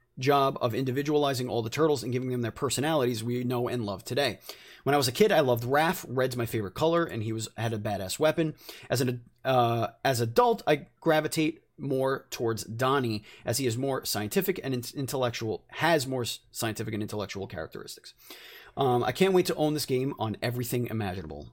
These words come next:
Me too. Uh, Lee says, "Donatello, because smart and because machines." Donatello does machines. We all know it.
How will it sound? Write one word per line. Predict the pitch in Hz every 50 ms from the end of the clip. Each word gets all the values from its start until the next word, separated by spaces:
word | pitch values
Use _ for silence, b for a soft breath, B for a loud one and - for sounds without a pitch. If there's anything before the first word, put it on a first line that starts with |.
| - -
Me | - - 113 113 113 117 117 117 -
too. | - - - - - - _ _ _ B B B B B B B B B B B B
Uh, | - 113 107 104 110 104 104
Lee | 139 196 233 214
says, | - 220 196 151 127
"Donatello, | 131 160 196 220 - - 226 240 147
because | 107 117 101 - 107 -
smart | - - 120 131 180 214 - - -
and | 131 156 196 233 226 202 180
because | 202 180 - 139 190 196 202 202 196 196 - -
machines." | 190 170 - - - 190 190 143 110 - 60 - - - _ _ _ _ _ _ _ _ _ _ _ _ _ _ _ _ _ _ _ - 113 117 - _ _ _ _ _ _ _ _ _ _
Donatello | - 135 139 135 123 156 170 185 180
does | 143 139 147 156 139
machines. | 139 143 123 - 160 139 95 - - - - - _ _ _ _ _ _ - -
We | - 113
all | 120 131
know | 123 117 107 80
it. | -